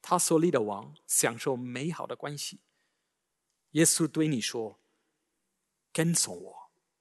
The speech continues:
跟从我。”你愿意吗？在座的基督徒，现在我们会分组讨论。听到新学年的聚会，你怎么想呢？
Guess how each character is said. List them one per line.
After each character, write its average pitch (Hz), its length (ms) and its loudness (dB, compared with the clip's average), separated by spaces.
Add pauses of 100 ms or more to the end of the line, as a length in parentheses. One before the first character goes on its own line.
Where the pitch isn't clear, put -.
(600)
跟 - 240 -12
从 - 180 -6
我。” - 360 -20 (840)
你 131 120 -8
愿 214 220 2
意 139 60 -10
吗？ 107 120 -16 (3250)
在 196 160 10
座 185 160 8
的 165 80 10
基 170 160 4
督 160 100 2
徒， 107 180 -10 (680)
现 - 180 0
在 160 220 8
我 139 100 4
们 127 140 -4
会 147 100 2
分 156 180 0
组 147 80 -2
讨 117 200 -8
论。 131 200 -10 (1000)
听 208 160 10
到 208 160 12
新 240 240 6
学 196 180 8
年 220 160 8
的 196 80 8
聚 226 220 2
会， 170 320 8 (400)
你 196 140 8
怎 175 160 8
么 226 100 8
想 147 260 4
呢？ 190 160 -4